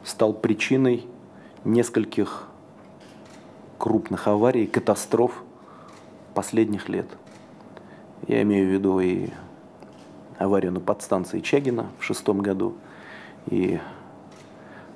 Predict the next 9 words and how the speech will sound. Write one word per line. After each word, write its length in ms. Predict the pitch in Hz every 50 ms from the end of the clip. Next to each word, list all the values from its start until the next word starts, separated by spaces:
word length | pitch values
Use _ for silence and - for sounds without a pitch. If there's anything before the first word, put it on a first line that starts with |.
| - -
крупнейшую 680 | - - 110 - - 110 107 98 90 - - 95 92 90 90 -
техногенную 640 | - - - - 104 101 104 104 95 95 92 90
катастрофу 720 | 90 - - - 98 - - - 104 98 - - 101 98 95 - - -
на 100 | - 92
Саяно-Шушенской 800 | 90 - 104 101 101 98 92 - - 143 - 139 120 - - 120
гэс 320 | 113 117 123 113 - - -
в 100 | - 98
девятом 400 | 98 107 107 104 98 - 92 98
году 320 | 98 98 95 98 98 95